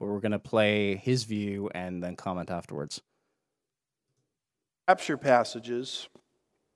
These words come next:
Speaker 2: and second advent passages, and they ignore the differences between those passages that the Holy Spirit has given us in detail through verbal inspiration,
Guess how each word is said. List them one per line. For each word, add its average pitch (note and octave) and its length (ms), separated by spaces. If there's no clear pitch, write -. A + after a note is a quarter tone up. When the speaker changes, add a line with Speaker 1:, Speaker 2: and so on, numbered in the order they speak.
Speaker 2:
and C3 120
second D#3+ 400
advent D3 520
passages, A2+ 840
and D3 260
they D3 320
ignore E3+ 920
the C3+ 540
differences D#3 640
between D3 420
those C#3+ 240
passages B2 840
that B2 160
the B2 100
Holy C3+ 280
Spirit C3+ 440
has A#2+ 220
given C#3+ 380
us A#2 420
in C#3+ 180
detail B2+ 680
through D3 240
verbal C#3 480
inspiration, B2+ 880